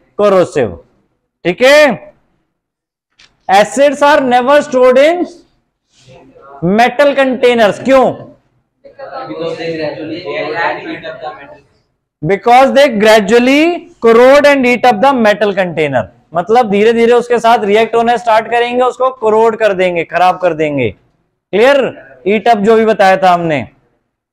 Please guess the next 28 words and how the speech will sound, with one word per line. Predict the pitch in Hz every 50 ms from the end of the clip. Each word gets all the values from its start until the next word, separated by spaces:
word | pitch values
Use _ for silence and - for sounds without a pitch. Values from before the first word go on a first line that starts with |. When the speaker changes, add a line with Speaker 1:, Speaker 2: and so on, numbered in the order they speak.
| _ -
Speaker 1:
Now, | 185 208 208 185 151 113 - - - - - - -
strong | 185 - - 233 247 262 269 285 285 294 262
base, | 269 262 240 202 - - - - - _ _ 165
आपके | 185 208 185 - 190 240
अब | 262 254
ये | 254 254 254 262
नहीं | 269 269
कि | 254 277
acid | 254 240 233 240 254 262 269
ही | 277
होते | 269 262 - 269
हैं, | 294 311 302 233 190
bases | 202 214 233 226 226 269 285 285 254
भी | 233 277 262
जो | 269 285 277
होते | 262 240 247 247 247
हैं | 254 254 262 277 302 285 294 - _ _ _ _ 151
वो | 156 190 233 254 262
भी | 240 277 311 302
आपके | 277 254 214 - - 285 294
corrosive | - 226 233 233 233 226 233 - 254 247 233
होते | 220 202 - 214
हैं। | 202
जो | 214 220
strong | 196 - 202 220 226 247 247 233
bases | 240 226 220 247 247
होते | 240 226 - 240
हैं | 240 262 285 311